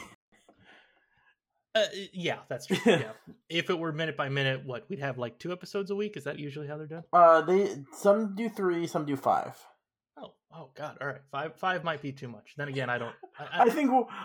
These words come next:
Speaker 1: Mm.
Speaker 2: uh, as, as we have both separately started and stopped s-, secondary podcasts. I think one is good for us.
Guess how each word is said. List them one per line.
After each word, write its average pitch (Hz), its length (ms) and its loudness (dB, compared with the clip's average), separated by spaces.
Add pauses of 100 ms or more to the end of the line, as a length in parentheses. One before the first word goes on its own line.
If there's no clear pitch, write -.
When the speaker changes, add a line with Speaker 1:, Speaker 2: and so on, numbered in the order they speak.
(100)
Speaker 1:
Mm. 139 40 6
Speaker 2:
uh, 202 200 12
as, 226 260 8 (380)
as 190 40 -2 (240)
we 196 220 6
have 269 240 10
both 226 300 6
separately 175 680 2 (140)
started 190 580 4 (320)
and 233 420 4
stopped - 640 8 (480)
s-, - 200 -4 (180)
secondary 175 540 6
podcasts. - 640 2 (100)
I 196 100 6
think 190 180 2
one 175 300 6
is 143 120 0
good 147 180 2
for - 160 -2
us. - 320 -2